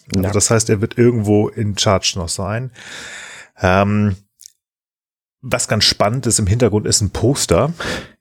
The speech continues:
Speaker 1: Es wird wohl ein T-, Feiertag gefeiert.
Speaker 2: Der
Speaker 1: Das
Speaker 2: Frontier
Speaker 1: Frontier
Speaker 2: Day.
Speaker 1: Day.
Speaker 2: Ja,
Speaker 1: Mhm,
Speaker 2: hab ich auch
Speaker 1: genau.
Speaker 2: gesehen, ja.
Speaker 1: Ja,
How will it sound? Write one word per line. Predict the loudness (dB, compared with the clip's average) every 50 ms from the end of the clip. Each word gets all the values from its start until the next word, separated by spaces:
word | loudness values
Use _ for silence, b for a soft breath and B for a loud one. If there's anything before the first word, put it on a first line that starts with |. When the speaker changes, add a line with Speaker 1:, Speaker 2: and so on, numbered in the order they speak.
| _
Speaker 1:
Es | -18 -10 -2 -2
wird | -2 -2 0 0
wohl | 2 2 2
ein | 2 0 -2
T-, | -4 -2 -2 -2
Feiertag | -2 0 -2 0 0 0 0 -2 -2 -2 -2 -4 -4
gefeiert. | -8 -10 -10 -10 -14 -8 -2 0 0 2 2 2 2 0
Speaker 2:
Der | -4
Speaker 1:
Das | -2 0
Speaker 2:
Frontier | 0 0 2 2 0
Speaker 1:
Frontier | 0 0 2 2 0 2 2 0 2
Speaker 2:
Day. | 2 2 2 2 0 -2
Speaker 1:
Day. | -4 -4
Speaker 2:
Ja, | -4 -6 -12 -18 _
Speaker 1:
Mhm, | -8 -4 -4 -2 -2
Speaker 2:
hab | -2 -2
ich | -2 -4 -6
auch | -6
Speaker 1:
genau. | -6 -8 -6 -4 -4 -2 -2 -2
Speaker 2:
gesehen, |
ja. | -2 -2 -4 B B B B B B B B B B B B _ _ _ _ _ _ -2
Speaker 1:
Ja, | 0 0 0 0